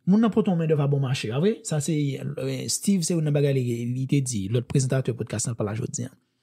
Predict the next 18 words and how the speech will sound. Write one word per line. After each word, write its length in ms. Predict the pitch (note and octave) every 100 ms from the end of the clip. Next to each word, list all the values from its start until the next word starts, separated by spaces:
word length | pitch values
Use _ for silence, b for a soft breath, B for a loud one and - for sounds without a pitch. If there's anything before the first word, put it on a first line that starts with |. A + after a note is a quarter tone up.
| _ _ D3
Li 100 | C#3+
pote 240 | E3 E3 D#3+ D#3+ _ _ _ D#3
yon 100 | D3+
mendev 240 | D3+ C#3 C3
a 20 |
bon 120 | C3
mache. 380 | C3 A#2+ - - - _ _ _ _ _ _ _
Youn. 280 | C#3+ C3+ A2+ _ _ _ _ _ _ _ -
Deuxièmement, 580 | D#3 E3 E3+ D3 G2+ _ _ _ _ _ _ _ _ _ _ _ A3
quand 80 |
pile 140 | A#3 B3+
moun 100 | A#3+
k 60 | F3+
ap 80 |
kite 200 | - E3+ D3
byen 240 | C#3 D3
ou 80 | C#3
kite 160 | -